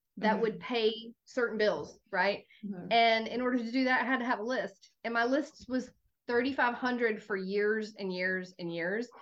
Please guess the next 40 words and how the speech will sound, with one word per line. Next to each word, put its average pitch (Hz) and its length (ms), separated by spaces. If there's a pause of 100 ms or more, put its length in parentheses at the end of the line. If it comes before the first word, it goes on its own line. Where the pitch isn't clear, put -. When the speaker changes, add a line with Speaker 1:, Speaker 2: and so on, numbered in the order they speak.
(440)
Speaker 1:
And 214 180
so 226 440
in 240 160
the 240 80
year 285 320
that 269 120
I 233 260
spent 240 680
focusing 254 440
on 220 140
that 208 240 (100)
only, 240 600 (180)
I 214 40
put 247 200
a 240 60
lot 214 460
of, 208 360 (120)
um, 190 300
systems 214 420
in 220 120
place, 208 340
and 185 80
I 185 60
talked 214 340
with 208 80
a 202 40
lot 196 140
of 196 80
people, 202 300
and 190 100
I 185 120
did 196 420 (240)
a 196 40
lot 226 280
of 226 60
things 226 180
I'd 208 160
never 202 180
done 190 200
before. 262 540